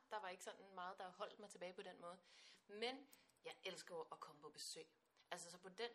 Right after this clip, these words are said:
måde med, at, at man får lige, øh, snuset til noget af det gamle, det kan jeg godt lide.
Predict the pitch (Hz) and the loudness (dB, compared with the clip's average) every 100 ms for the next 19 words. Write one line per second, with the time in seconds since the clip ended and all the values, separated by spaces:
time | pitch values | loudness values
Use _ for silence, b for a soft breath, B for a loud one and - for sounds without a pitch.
0 | 190 180 190 185 180 - 165 - 160 165 | 2 0 2 0 -2 0 0 2 -2 -2
1 | 165 160 - 170 190 214 196 175 - 208 | -6 -6 -4 -4 -2 -2 0 0 0 0
2 | 220 220 233 208 180 165 160 - 143 147 | -2 -2 -4 -6 -4 -6 -6 -2 -2 -4
3 | 151 - - 190 165 143 127 131 | -14 -10 -2 -2 -2 -4 -4 -4